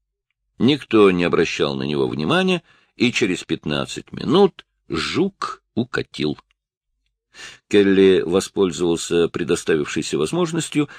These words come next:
и проехал через район, где предстояло вести охоту, наблюдая за направлением движения транспорта. Днем район выглядел полупустым. Это была та часть города,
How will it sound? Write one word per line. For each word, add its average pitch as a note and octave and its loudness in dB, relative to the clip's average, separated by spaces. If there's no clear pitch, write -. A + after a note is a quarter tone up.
и B2+ 2
проехал A2+ 4
через D2 -4
район, D#2 0
где F2 2
предстояло D#2+ -2
вести E2 -4
охоту, C3 -2
наблюдая E2+ 2
за D#2 -2
направлением F#2 0
движения E2+ -2
транспорта. - -8
Днем G#2+ 2
район A#2 2
выглядел G#2+ 2
полупустым. F#2 0
Это F2 -2
была F#2 2
та F#2 -2
часть C2+ -6
города, D#2 -2